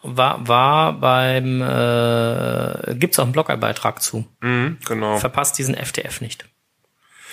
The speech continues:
Speaker 2: Ja. Was
Speaker 1: Mhm.
Speaker 2: machen wir denn jetzt?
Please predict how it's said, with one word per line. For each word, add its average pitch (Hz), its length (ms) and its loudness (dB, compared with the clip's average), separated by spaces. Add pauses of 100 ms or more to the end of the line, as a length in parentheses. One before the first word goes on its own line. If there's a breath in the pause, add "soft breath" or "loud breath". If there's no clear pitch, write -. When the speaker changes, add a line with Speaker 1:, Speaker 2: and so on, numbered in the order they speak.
(600 loud breath)
Speaker 2:
Ja. 135 260 2 (1160 loud breath)
Was 110 120 2
Speaker 1:
Mhm. 104 40 2
Speaker 2:
machen 117 180 2
wir 147 160 4
denn 107 140 4
jetzt? - 220 -8